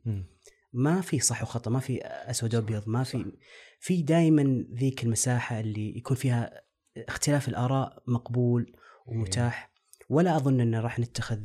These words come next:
Speaker 2: آه، هنا في فصول محتوايز، آه، جانب ال-، ال-، آه، الناطق بالحقيقة.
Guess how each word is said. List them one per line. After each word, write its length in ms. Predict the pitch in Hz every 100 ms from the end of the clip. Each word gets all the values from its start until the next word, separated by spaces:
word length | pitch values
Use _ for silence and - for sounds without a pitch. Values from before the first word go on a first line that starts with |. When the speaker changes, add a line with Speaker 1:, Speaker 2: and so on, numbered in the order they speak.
| 107
Speaker 2:
آه، 600 | 104 101 87 - - - - - - - -
هنا 340 | 123 110 107
في 300 | - 113 107 - -
فصول 300 | - - 123
محتوايز، 640 | 113 - 120 117 113 - - - - - - -
آه، 260 | 113 113
جانب 480 | 113 120 127 123 110
ال-، 180 | 107 104
ال-، 320 | 85 85 - - _ -
آه، 180 | 87 117
الناطق 480 | 117 123 120 -
بالحقيقة. 640 | 104 - - - 107 -